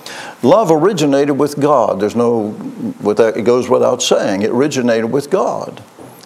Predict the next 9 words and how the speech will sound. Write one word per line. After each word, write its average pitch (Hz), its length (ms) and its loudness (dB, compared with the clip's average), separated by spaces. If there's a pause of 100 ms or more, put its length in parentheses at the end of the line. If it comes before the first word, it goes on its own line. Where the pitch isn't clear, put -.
And 131 160 4
it 123 80 0
says, 131 340 2
"For 131 100 2
God 120 400 2
so 135 400 0
loved 127 840 2 (220)
this 120 340 -2
world 131 720 -6